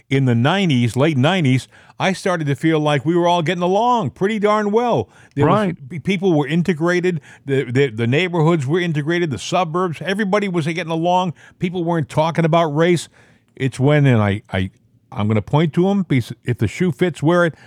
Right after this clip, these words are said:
Speaker 1: When Obama came in, we started again talking about race. All of a sudden, there were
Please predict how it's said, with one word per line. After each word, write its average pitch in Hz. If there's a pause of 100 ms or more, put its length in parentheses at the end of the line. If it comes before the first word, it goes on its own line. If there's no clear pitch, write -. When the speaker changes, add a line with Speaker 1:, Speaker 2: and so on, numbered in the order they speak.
(440)
Speaker 1:
When 104 (120)
Obama 135
came 180
in, 175
we 139
started 147
again 131
talking 127
about 110
race. 104 (200)
All 156
of 196
a 175
sudden, 151
there 151
were 143